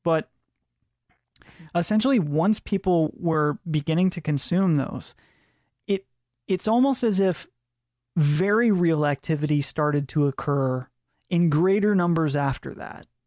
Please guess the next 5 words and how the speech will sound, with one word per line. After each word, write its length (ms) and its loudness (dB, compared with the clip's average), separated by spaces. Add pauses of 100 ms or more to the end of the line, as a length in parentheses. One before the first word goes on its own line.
(600)
Almost 460 0
as 160 0
if 300 -2 (140)
those 240 2
ideas 1000 0